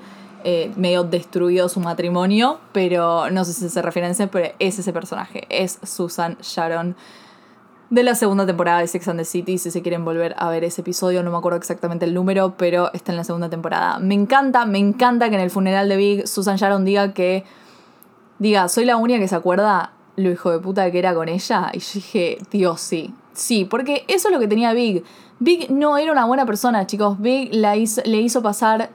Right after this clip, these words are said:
las mil y una a Carrie, ¿entendés? Es lo que te digo, estuvo seis temporadas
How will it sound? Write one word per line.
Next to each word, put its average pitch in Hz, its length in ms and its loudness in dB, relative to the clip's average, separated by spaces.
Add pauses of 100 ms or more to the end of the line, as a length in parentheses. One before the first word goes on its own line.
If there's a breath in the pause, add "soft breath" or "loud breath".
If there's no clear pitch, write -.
(160)
las 208 220 2
mil 233 180 4
y 240 80 4
una 233 420 2
a 175 80 0
Carrie, 180 400 2
¿entendés? 170 420 -2
Es 262 60 2
lo 262 120 2
que 208 100 2
te 202 80 2
digo, 247 160 2
estuvo 240 340 2
seis 254 320 -2
temporadas 226 760 2